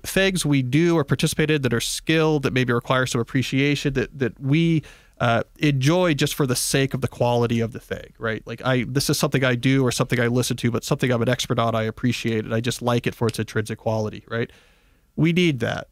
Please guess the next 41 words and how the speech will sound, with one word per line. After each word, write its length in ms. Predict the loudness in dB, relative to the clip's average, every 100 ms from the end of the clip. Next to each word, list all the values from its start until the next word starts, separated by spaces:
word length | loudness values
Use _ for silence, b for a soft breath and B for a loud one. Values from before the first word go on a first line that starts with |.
| -8
because 200 | -2 2
life 220 | 2 2
is 100 | 0
hard, 280 | 2 2 2
it 20 |
has 140 | 2
all 120 | 2 2
these 160 | 2
ups 300 | 0 -2 -6
and 100 | -2
downs, 380 | 0 2 2 0
but 120 | -4
if 120 | -4
you 60 | -2
could, 160 | -4 -6
if 140 | -14 -8
you 60 |
could 100 | -4 -2
just 160 | -4
appreciate 560 | -8 -2 0 2 0 0
certain 260 | -2 -2
things, 320 | -2 0 0 -2
like, 140 | -4
this 160 | -2 -2
is 80 |
just 200 | -4 -6
really 320 | -2 0 2 2
good 280 | 2 2
and 100 | 2
I 60 | 0
appreciate 480 | -2 -2 -2 0 -2
this, 120 | -2
a 60 | -2
high 140 | -2
quality 260 | -2 0 0
activity, 440 | 0 -2 0 0
it, 80 | 0
it 200 | -4 -8
helps 240 | -4 -4 -2
buffer 320 | -4 -2 -4
us 220 | -4 -12